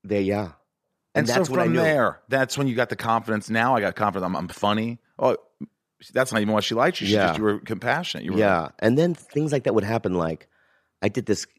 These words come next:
Speaker 1: casino, like, a year after that in Fresno. And a, a, a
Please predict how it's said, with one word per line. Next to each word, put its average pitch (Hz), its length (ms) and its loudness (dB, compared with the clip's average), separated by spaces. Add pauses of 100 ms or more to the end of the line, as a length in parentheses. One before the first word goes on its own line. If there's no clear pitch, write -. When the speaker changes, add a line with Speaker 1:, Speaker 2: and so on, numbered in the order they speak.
Speaker 1:
casino, 117 1040 0
like, 92 180 -4
a 92 60 -2
year 95 300 0
after 95 320 0
that 98 440 2 (640)
in 92 160 -2
Fresno. 104 800 -2 (1120)
And 101 220 0 (100)
a, 104 200 2
a, 101 80 -4 (180)
a 98 80 -2